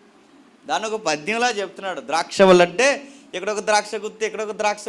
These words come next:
గుత్తు వస్తుందని కాదు. ద్రాక్షవల్లి అంటే దాన్ని కావ్య వ్యక్తీకరణ అంటారు, దాన్ని పొయిటిక్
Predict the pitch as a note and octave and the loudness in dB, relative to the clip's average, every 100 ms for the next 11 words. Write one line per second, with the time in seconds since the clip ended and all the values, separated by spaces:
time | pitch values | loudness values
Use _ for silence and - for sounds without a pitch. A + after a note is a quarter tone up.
0 | G3+ G#3+ G#3+ G#3 A3 A3 G#3 G#3 G#3+ C#3+ | -12 -8 -8 -6 -8 -6 -4 -4 -6 -8
1 | D3 F3 - F#3+ F3+ F3 A3+ C4 - - | -4 -4 -4 -6 -6 -6 -8 -10 -14 -20
2 | - E3 F#3 F#3+ - D3+ C#3+ E3+ G#3+ A3 | 0 2 2 -4 -6 -2 2 0 0 -4
3 | F3+ - - D#3+ D#3 C3 B2 C3+ A#2+ B2 | -6 -8 -10 -8 -6 -6 -8 -10 -10 -12
4 | A2+ G#2+ D#3 D3+ E3+ F#3+ G3 F3 - | -14 -8 -8 -8 -8 -8 -8 -10 -10